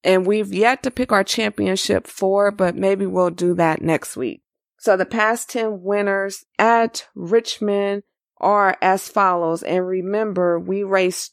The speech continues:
twice a year at Richmond, and we've been racing at Richmond since nineteen fifty-three when Lee Petty won the first race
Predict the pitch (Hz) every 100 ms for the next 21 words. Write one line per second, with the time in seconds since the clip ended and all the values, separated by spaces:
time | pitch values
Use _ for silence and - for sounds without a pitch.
0 | - - 214 220 - - 180 190 214 214
1 | - 196 190 202 - 208 202 180 170 180
2 | 180 175 175 185 214 - 208 196 190 -
3 | _ _ - 226 233 - 190 190 - 196
4 | 185 190 - - 175 - - - 185 185
5 | 214 - - - 233 233 233 - 226 208
6 | 196 - 226 247 254 254 - - 180 170
7 | 165 170 175 240 254 - 233 240 233 214
8 | 196 185 180 170 - 208 220 - 185 196
9 | 202 208 -